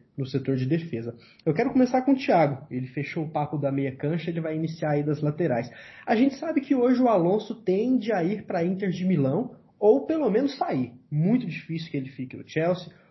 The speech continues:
O próprio Lampard já falou que, olha, uma situação de jogo, infelizmente ele não vai ser relacionado por enquanto. É claro isso, que ele prefere o Azpilicueta, o Reece e o Palmieri.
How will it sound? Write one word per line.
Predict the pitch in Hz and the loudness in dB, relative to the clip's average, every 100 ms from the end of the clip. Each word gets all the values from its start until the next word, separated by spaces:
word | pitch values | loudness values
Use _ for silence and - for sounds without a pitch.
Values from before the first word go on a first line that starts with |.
| _ | _
O | |
próprio | 165 165 160 | 0 2 2
Lampard | 143 - 147 | 4 2 0
já | 143 147 | -2 -4
falou | 131 123 170 175 | -2 0 0 0
que, | - 143 | -2 0
olha, | 147 117 | 2 0
uma | 120 127 | -4 -6
situação | - 135 127 139 | -6 -8 -6 -6
de | 139 156 | -2 -2
jogo, | 127 127 165 175 147 127 127 - - | 0 0 0 -2 -4 -6 -12 -18 -16
infelizmente | - - 123 123 120 123 139 | -12 -6 -4 -4 -4 -4 -2
ele | 135 | 0
não | 135 147 | 0 0
vai | 135 127 147 - _ | 0 0 -2 -8 _
ser | - | -6
relacionado | 127 127 127 131 120 123 127 | 0 0 0 -2 -2 -4 -2
por | 131 | -2
enquanto. | 127 120 123 190 - - _ _ - | 0 -2 -2 -4 -8 -18 _ _ -20
É | |
claro | - 131 127 180 151 | -2 2 4 4 4
isso, | 127 143 - | 2 0 -6
que | 147 | -6
ele | 127 | -6
prefere | 131 127 127 127 | -4 -6 -4 -2
o | 127 | -2
Azpilicueta, | 127 135 123 123 131 131 | -4 -4 -4 0 0 0
o | 127 | 0
Reece | 123 117 - - - _ | -2 -4 -14 -20 -20 _
e | 131 120 | -6 -4
o | |
Palmieri. | - 113 190 147 131 202 | 0 2 4 4 2 0